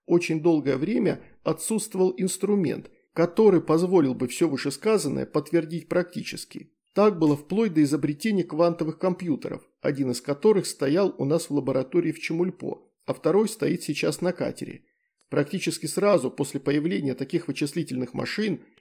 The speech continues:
ученые из Московского физико-технического института вместе с коллегами из С Ш А и Швейцарии провели эксперименты, в которых успешно заставили квантовый компьютер вернуться в состояние прошлого. Краткие выводы исследования,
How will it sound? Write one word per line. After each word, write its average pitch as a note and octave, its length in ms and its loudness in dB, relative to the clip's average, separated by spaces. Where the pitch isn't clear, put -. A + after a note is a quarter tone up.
ученые D3 500 2
из B2 80 -8
Московского C#3 640 -2
физико-технического C#3 1000 -4
института - 680 -4
вместе D3 420 -2
с - 60 -14
коллегами B2 480 0
из A#2+ 120 -6
С B2+ 120 -6
Ш E3+ 260 0
А - 40 0
и - 120 -10
Швейцарии E3+ 760 -2
провели C#3+ 340 0
эксперименты, F#3+ 880 -4
в - 80 -20
которых D#3+ 420 2
успешно F3 540 0
заставили C#3 520 0
квантовый C3 480 -2
компьютер D3 580 -4
вернуться D#3+ 560 0
в - 40 -10
состояние E3+ 640 2
прошлого. - 680 -4
Краткие E3 480 0
выводы D3+ 380 2
исследования, C#3+ 720 0